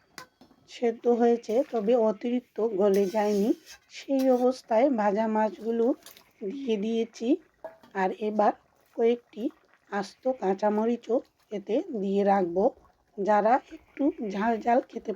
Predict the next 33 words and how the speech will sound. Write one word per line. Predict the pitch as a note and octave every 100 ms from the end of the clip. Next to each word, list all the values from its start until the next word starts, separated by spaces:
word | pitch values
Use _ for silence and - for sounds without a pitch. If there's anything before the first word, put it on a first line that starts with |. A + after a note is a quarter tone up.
| G#3
পছন্দ | G3+ A3+ A3+ A3+ A3+
করেন, | G#3+ G3 D4+ _ _ _ _
তাদের | A3 G3 G#3 - -
খেতে | - G3 G3+ G3
ভালো | G3+ G3+ G3+
লাগবে। | G3+ F3 F#3+ A#3 - - - - -
মেটে | G3+ G3 A3+ A3+
আলুতে | A3+ B3 - A#3 D4+ - - _ -
ঝাল | G3+ G3+ G3+ A#3 G#3+
দিলেও | G#3 A3 A#3+
ভালো | A3 A3 A3+ A3+
লাগে, | G#3+ G3 G#3
আবার | G3+ G#3+
হালকা | F#3+ G3+ G3 G#3+
ঝাল | A3+ A3+ G3+
দিলেও | - G3+ A#3+ - - - _ -
খেতে | - G#3 G#3
পারবেন। | G3 G3+ F#3+ G3 A#3 D#4
আর | A3+ G3
যে | A#3+
কোনো | B3+ C4+
মাছ | C4+ A3+ A3 G#3
দিয়েই | A#3+ A#3+ B3+ A3
তৈরি | G#3+ G#3 G3+
করলে | G#3+ G#3+ G#3
এই | G#3+
ঝোলটা | F3+ G3 G3 A3 G#3 - _ _ _ -
অসাধারণ | G3+ - A#3 A3+ B3 A3+ A3+
লাগে। | A3 G3 B3 - - - -
ইচ্ছে | A#3 G#3 - A#3
করলে | A#3+ A3+ A3 C#4+ -
পাঁচ | G#3 G3 -
ফোড়ন | G#3 G#3+